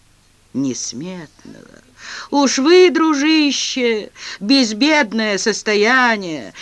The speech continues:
насущный кусок хлеба называете богатством. Опять за старую песню. Рыбак рыбака далеко видит.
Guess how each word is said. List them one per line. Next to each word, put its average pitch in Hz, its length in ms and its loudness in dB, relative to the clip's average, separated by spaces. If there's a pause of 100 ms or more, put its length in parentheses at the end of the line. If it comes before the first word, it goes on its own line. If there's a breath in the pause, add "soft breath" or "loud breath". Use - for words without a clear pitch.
(160 loud breath)
насущный 262 760 2
кусок 233 340 0
хлеба 233 480 2
называете 220 680 0 (200 loud breath)
богатством. 202 1160 0 (180 loud breath)
Опять 139 880 -4 (240 soft breath)
за 131 240 -4
старую 139 560 -6
песню. 139 600 -8 (840)
Рыбак 208 520 0
рыбака 226 680 2 (340 soft breath)
далеко 208 500 2
видит. - 340 -6